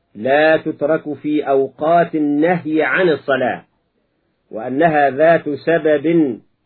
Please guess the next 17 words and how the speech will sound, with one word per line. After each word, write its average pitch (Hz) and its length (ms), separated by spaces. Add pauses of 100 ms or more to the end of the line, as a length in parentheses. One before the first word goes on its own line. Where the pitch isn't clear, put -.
(120)
تباح 135 440
في 123 220
كل 143 260
وقت، 139 280 (960)
ويلحق 117 640
بها 143 500
كل 143 580
ذوات 135 500
الأسباب 127 760 (880)
كقضاء 165 560
الفائتة 131 760
ونحوها، 113 600 (1000)
لأنها 170 480
لو 180 160
سقطت 180 540
في 165 300
حال 165 720